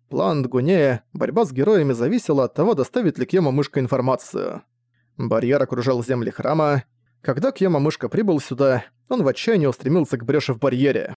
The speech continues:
И тут Кьяма-мышка уловил сзади звук, тихий вопль. Люди любили этот звук, но для Кьяма-мышки не было ничего кошмарней. На следующий день Мора и Вэйлин были в кабинете управления.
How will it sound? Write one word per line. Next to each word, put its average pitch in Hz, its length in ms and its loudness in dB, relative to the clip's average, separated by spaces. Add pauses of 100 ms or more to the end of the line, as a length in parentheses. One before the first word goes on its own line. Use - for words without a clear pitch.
(680)
И - 120 -2
тут 175 280 0
Кьяма-мышка 135 600 0
уловил 123 360 2
сзади 117 240 -2
звук, 113 460 -2 (280)
тихий 143 320 -2
вопль. 143 460 2 (280)
Люди 208 280 0
любили 170 380 2
этот - 180 -8
звук, 147 400 -4 (200)
но 135 220 0
для 120 160 0
Кьяма-мышки 127 680 -2
не 135 160 2
было 120 180 0
ничего 151 380 0
кошмарней. 123 720 -4 (1400)
На 117 140 -4
следующий 190 460 0
день 175 180 2
Мора 165 300 2
и 135 40 4
Вэйлин 131 380 2
были 170 200 2
в - 80 -4
кабинете 143 400 0
управления. 127 800 0